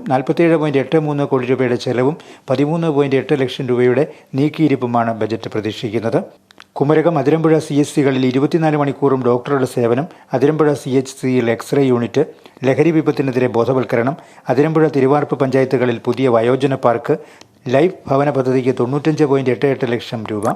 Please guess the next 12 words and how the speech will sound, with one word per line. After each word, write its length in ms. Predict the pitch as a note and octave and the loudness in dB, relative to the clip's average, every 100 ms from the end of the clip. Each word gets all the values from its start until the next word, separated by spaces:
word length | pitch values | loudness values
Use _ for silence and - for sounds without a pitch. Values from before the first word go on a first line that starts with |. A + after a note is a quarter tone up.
| - _ C#3 | -6 _ -4
എന്നിങ്ങനെയാണ് 540 | D3 D3 D3 C#3 D3 E3+ | -2 -2 0 0 0 0
ബജറ്റിൽ 360 | C#3+ B2 B2 A#2+ C3 | 0 -2 -6 -6 -2
തുക 120 | B2 A#2 | 0 0
വകയിരുത്തിയിരിക്കുന്നത്. 880 | A#2 A#2 A2+ G#2 A#2 A2+ A2+ A#2+ D#3 - - _ _ - | 0 0 -2 -6 -8 -8 -8 -2 -2 -4 -14 _ _ 0
തിരുവാർപ്പിൽ 480 | D3+ D#3+ E3+ F3+ G3 E3 | 2 4 2 2 -2 0
പുതിയ 220 | C#3 D3+ C#3+ | 2 4 4
വെൽനസ് 300 | C#3 D3 D3+ | 0 0 -2
സെന്ററിൽ 260 | D#3 C3+ C3 B2 | -2 0 0 2
വ്യായാമ 400 | B2+ C#3+ D#3+ D#3 | 2 2 2 2
ഉപകരണങ്ങൾ, 520 | C3 B2 A#2+ B2+ B2+ B3 C#3 | 2 0 0 -2 -2 -4 -2
ഗ്രൂപ്പ് 260 | C3+ C#3 - | -2 0 -2
സംരംഭങ്ങൾക്ക് 600 | C#3 B2+ B2 A#2+ A#2+ B2 | 0 0 -2 -2 0 -2